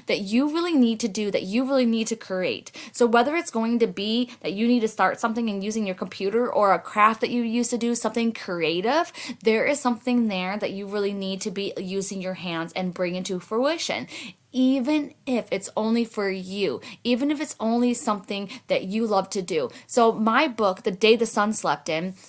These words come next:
like, nah, I don't talk about it a whole bunch, okay? And I illustrated that book too, and some people might look at it and be like, "Wow, Heather, those illustrations could have been better." Some people look at it and say, "I love the illustrations." But the thing is, that book came out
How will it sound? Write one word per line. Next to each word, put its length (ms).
like, 220
nah, 240
I 80
don't 180
talk 300
about 240
it 100
a 80
whole 200
bunch, 440
okay? 380
And 260
I 260
illustrated 560
that 180
book 240
too, 240
and 80
some 120
people 220
might 160
look 180
at 140
it 100
and 160
be 120
like, 180
"Wow, 180
Heather, 380
those 160
illustrations 920
could 100
have 80
been 140
better." 240
Some 160
people 200
look 140
at 100
it 40
and 100
say, 160
"I 140
love 200
the 120
illustrations." 640
But 120
the 80
thing 240
is, 180
that 720
book 240
came 280
out 380